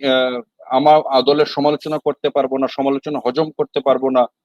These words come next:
এই রাজনীতি তো যদি হজমই করতে না পারি আর করতেই না পারি দল করারও দরকার নেই। আর এগুলো নিয়ে কথা বলারও আমি মনে করি যে নিষ্প্রয়োজন। সুতরাং জনমতের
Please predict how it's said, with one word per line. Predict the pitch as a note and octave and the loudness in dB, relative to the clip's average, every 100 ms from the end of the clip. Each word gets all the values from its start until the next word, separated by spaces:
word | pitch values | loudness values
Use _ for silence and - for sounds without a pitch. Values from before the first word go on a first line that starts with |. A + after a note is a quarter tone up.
| _ _ _ | _ _ _
এই | G#3+ A3 | 2 4
রাজনীতি | G3+ G3 F#3 F#3+ | 4 0 -6 -8
তো | F3 | -8
যদি | D#3 E3 | -8 -6
হজমই | C#3+ D3+ E3+ F#3+ | 0 2 2 -2
করতে | F3+ F3 - | -2 -2 -2
না | E3 E3 | 0 2
পারি | E3 D#3 | 2 0
আর | |
করতেই | D3 F3 - F3+ | 2 -2 -2 -2
না | E3+ | -2
পারি | D#3+ D#3 | -2 -2
দল | C#3+ D#3 | 0 0
করারও | D#3 D#3 D#3+ | 0 0 0
দরকার | E3+ F3 - F#3+ | -2 -4 -4 -6
নেই। | G#3+ D4 _ _ _ | -6 -8 _ _ _
আর | - A#2 A2+ _ _ _ _ _ _ | 2 2 2 _ _ _ _ _ _
এগুলো | D3+ E3 F3 | -6 -2 -2
নিয়ে | E3+ | 0
কথা | E3+ - | -2 0
বলারও | F3 D#3 D3+ | 2 2 4
আমি | C#3+ D3 | 2 0
মনে | C#3+ C#3 | -2 -2
করি | C#3 B2+ | 0 0
যে | B2+ | -2
নিষ্প্রয়োজন। | B2 - A#2+ G#2+ F#2 E2 _ _ _ - | -4 -6 -2 -2 -2 -12 _ _ _ -8
সুতরাং | D#3 F3+ F#3 G3 - | -4 2 2 0 -4
জনমতের | - D3 D#3+ E3+ E3+ F3+ | 0 2 2 0 -2 -2